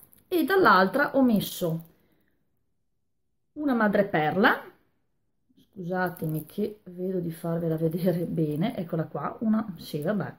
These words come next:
una madreperla, eccola qui, e il solito cuoricino con scritto, ora ve lo dico più precisamente, Made with Love. Ok, e questa è la versione viola. Questa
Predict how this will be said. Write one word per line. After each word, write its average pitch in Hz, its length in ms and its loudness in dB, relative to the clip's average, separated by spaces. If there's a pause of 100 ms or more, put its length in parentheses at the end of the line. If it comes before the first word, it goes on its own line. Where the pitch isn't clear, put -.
una 202 200 -2
madreperla, 170 880 -2 (720)
eccola - 300 -10
qui, 480 80 2 (360)
e 339 280 0
il 392 160 4
solito 240 720 2
cuoricino 190 920 2
con 240 140 2
scritto, 214 760 -4
ora 208 180 0
ve 196 100 2
lo 185 80 2
dico 202 240 0
più 214 160 -2
precisamente, 202 800 2
Made 208 360 4
with 190 200 4
Love. 147 360 -6 (320)
Ok, - 200 -12 (180)
e 403 140 -2
questa 233 380 2
è 247 100 4
la 226 80 6
versione 185 440 0
viola. 160 520 2 (720)
Questa - 640 2